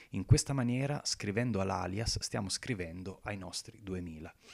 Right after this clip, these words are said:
Ovviamente avete capito l'obiettivo, eh, con un-, noi abbiamo creato gli alias di tutte le classi.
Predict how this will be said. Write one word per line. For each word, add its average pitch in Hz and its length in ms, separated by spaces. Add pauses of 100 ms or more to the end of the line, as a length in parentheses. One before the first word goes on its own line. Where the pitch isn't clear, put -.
(800)
Ovviamente 127 680
avete 110 200
capito 113 520
l'obiettivo, 95 800
eh, 98 200
con 120 200
un-, 123 160
noi 127 240
abbiamo 107 340
creato 101 560
gli 95 220
alias 98 540
di 95 120
tutte - 260
le 92 80
classi. 95 560